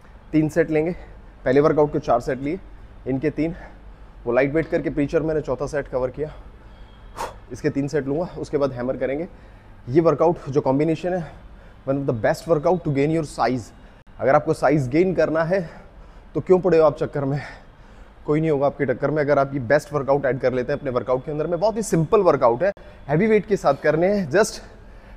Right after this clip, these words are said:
maintain your posture and do heavy rep as you can। जितने आप कर सकते हैं, जो क्षमता है वो check कीजिए, अपनी limit check कीजिए, Muscle को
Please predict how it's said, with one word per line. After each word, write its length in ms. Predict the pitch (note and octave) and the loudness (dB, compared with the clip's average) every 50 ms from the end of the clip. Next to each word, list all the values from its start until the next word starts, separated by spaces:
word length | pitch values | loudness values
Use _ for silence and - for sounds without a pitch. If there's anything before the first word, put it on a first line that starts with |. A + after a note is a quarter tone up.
| - - D3+ | -2 2 4
maintain 420 | D#3+ E3+ D#3 - F#3+ G3+ G3+ G3 | 4 4 6 6 6 6 6 4
your 100 | G3 F#3 F#3 - | 2 2 2 2
posture 360 | E3 E3 - - - A3 B3+ - - - - - - - | 0 0 2 2 2 2 2 2 -4 -12 -20 -20 -4 0
and 240 | D3+ E3 F3 E3 E3 | 2 2 4 4 4
do 80 | G#3 G#3+ G#3+ - - - - - - - - | 2 2 0 -6 -16 -20 -20 -20 -20 -6 -4
heavy 240 | C#3+ C#3 D3 F#3 F3+ | -2 0 2 2 4
rep 240 | E3+ F#3 G#3 - - - - - - - - - - - - - - - - - - - C#3+ | 4 2 2 -2 -8 -18 -20 -20 -20 -20 -20 -20 -20 -20 -20 -20 -20 -20 -20 -20 -8 -4 -4
as 140 | D3 C3 D3 | -2 -2 -2
you 80 | C#3 - | -2 -2
can। 140 | A#2 F2+ F#2+ F#2+ - - - - | -4 -6 -6 -10 -14 -18 -4 -2
जितने 220 | E3 E3+ - G3 F#3+ | -2 0 0 0 -2
आप 160 | F#3 E3+ - | -2 -2 -2
कर 120 | G#3 D#3 - | -2 -2 -2
सकते 300 | - D#3+ - - - F#3 | -2 -8 -10 -8 -8 -8
हैं, 100 | F3+ E3+ - - - - - - - C#3+ | -8 -8 -12 -20 -20 -20 -20 -16 -10 -10
जो 60 | C#3+ | -6
क्षमता 320 | - E3+ D#3 D#3 D3 E3 | -4 -2 -2 0 0 0
है 60 | D#3+ | 0
वो 100 | D3+ D3+ | 0 0
check 240 | D3 - D3 C#3 - | -2 -2 -4 -4 -4
कीजिए, 360 | - - D3+ C3 D#3 F#3 F3 C#3+ - - - - - - - - - - - - | -4 -6 -4 -2 -2 -2 -4 -4 -10 -16 -20 -20 -20 -20 -20 -20 -20 -18 -4 -2
अपनी 220 | B2+ - C#3+ C#3+ C3+ | -2 2 2 2 4
limit 320 | C#3 C#3+ D#3 E3+ F3+ E3 | 4 4 4 4 4 4
check 220 | - F#3 E3+ - | 4 2 2 2
कीजिए, 340 | - E3+ E3+ D3+ E3+ F#3+ E3 - - - - - - - - - - - - - | 0 -2 -2 0 0 0 -2 -4 -10 -18 -20 -20 -20 -20 -18 -18 -18 -20 -8 -6
Muscle 280 | C#3 C3+ - E3+ E3 E3+ | -6 -2 0 2 0 2
को 200 | D#3 F3+ F#3 | 4 4 4